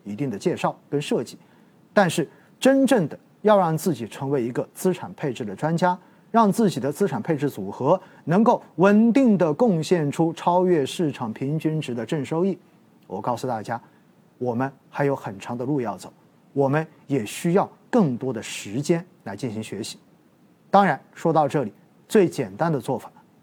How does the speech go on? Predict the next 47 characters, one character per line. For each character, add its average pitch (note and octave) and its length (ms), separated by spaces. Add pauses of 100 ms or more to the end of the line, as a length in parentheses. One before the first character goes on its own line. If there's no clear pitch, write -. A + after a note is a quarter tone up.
给 A#2+ 140
大 C3 160
家 A#2+ 80
的 A2 80
建 B2 240
议 A2+ 40
就 A2+ 140
是， - 140 (420)
专 G#3+ 220
业 G3+ 120
的 B2+ 100
事 D3 160
情 C3 180 (240)
交 D3+ 200
给 B2+ 180 (240)
专 F3 240
业 E3 100
的 A2 100
人 F#2+ 180
来 G#2+ 120
做。 C#3+ 200 (540)
我 F#3 180
们 A3+ 200 (140)
尽 C4+ 220
可 D#3 140
能 D3+ 200
让 G3+ 180
自 G3 140
己 C3+ 100
变 D#3 160
得 C#3+ 100
专 E3 200
业 D3 160
一 A#2+ 40
些， D3 200 (400)
但 D#3 160
是 - 180 (520)
最 C4 180
有 - 120
效 G3+ 200
的 A2 80
方 A2 180
式 - 140 (560)
是 D#3 180
真 G3+ 220
正 E3 240
的 - 80